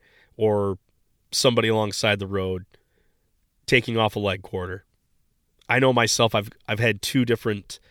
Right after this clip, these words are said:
uh, reactions to that. I have happy beeps from other drivers as I'm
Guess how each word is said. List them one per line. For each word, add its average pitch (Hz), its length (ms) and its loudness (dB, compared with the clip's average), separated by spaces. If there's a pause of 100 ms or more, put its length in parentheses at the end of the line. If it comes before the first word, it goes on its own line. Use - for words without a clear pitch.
(600)
uh, 95 480 -4
reactions 104 640 -2
to 113 160 -2
that. 98 240 -4 (1120)
I 123 100 6
have 117 440 4
happy 135 300 6
beeps 120 540 0
from 113 220 0
other 117 200 4
drivers 101 720 0 (120)
as 107 160 0
I'm 101 400 -2